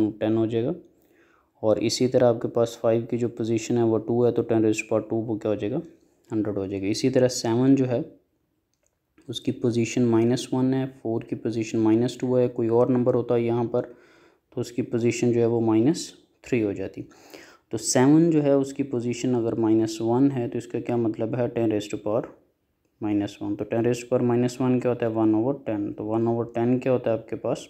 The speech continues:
पॉइंट वन। ठीक है, इसी तरह फ़ोर जो है उसकी पोजीशन है माइनस टू, तो ten raised to power minus two, that is one over hundred।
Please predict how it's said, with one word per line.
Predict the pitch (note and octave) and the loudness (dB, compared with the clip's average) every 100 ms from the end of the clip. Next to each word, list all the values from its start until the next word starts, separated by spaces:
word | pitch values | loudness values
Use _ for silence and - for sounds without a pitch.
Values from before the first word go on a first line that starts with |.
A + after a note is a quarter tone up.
| _ | _
पॉइंट | A2 A2+ D3 D3+ - | -2 0 0 -2 -12
वन। | G2+ G#2+ _ _ _ _ _ _ _ _ _ _ _ - | -10 -12 _ _ _ _ _ _ _ _ _ _ _ -12
ठीक | B2+ | -4
है, | D3+ G3+ - _ _ _ _ _ _ _ _ _ _ _ _ _ _ _ - | -4 -4 -8 _ _ _ _ _ _ _ _ _ _ _ _ _ _ _ -6
इसी | C3 D#3+ E3 | 2 6 6
तरह | C3+ C#3+ D#3+ - _ | 6 4 -2 -12 _
फ़ोर | - C3 C3+ C#3+ | -4 2 2 2
जो | D3 | 0
है | C3+ C#3+ - _ _ _ _ _ _ _ - _ _ - | 0 -2 -8 _ _ _ _ _ _ _ -20 _ _ -16
उसकी | - C3+ | -4 -2
पोजीशन | C3 B2 B2 C3+ | 0 0 4 4
है | B2+ | 4
माइनस | A#2 A#2+ C3+ D3+ - | 4 6 4 2 0
टू, | E3+ F#3+ | -2 -2
तो | F3+ B2 | -4 -6
ten | A#2 A#2+ | -2 -2
raised | B2 B2 | -2 -6
to | - | -8
power | B2 A#2 - - _ _ _ _ _ _ _ _ _ - | -2 0 -2 -8 _ _ _ _ _ _ _ _ _ -2
minus | A#2+ B2 C#3 C#3 | 2 4 4 2
two, | D3+ D3 | 0 2
that | A#2 A2+ | 0 0
is | A2 A2+ | -4 0
one | A2+ A2+ | 2 2
over | A2+ A2+ A2+ | 2 0 0
hundred। | A2+ A2 D#3+ | 0 2 0